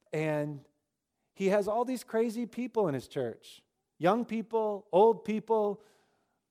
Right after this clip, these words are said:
people that go up to each other at potlucks competing who's got the best pies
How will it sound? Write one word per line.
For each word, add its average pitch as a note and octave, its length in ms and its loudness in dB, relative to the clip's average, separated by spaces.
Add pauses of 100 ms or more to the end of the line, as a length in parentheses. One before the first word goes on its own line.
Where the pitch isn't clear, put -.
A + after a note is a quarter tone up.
(380)
people G#3 260 0
that F#3 180 2
go G3 180 4
up G3+ 120 -2
to G3+ 260 6
each F#3 180 -4
other G3+ 200 4
at F3+ 140 -2
potlucks F#3+ 500 0
competing G3+ 840 -2 (260)
who's G3+ 300 0
got F#3 200 6
the F3 60 -4
best F3 320 4
pies F3 720 4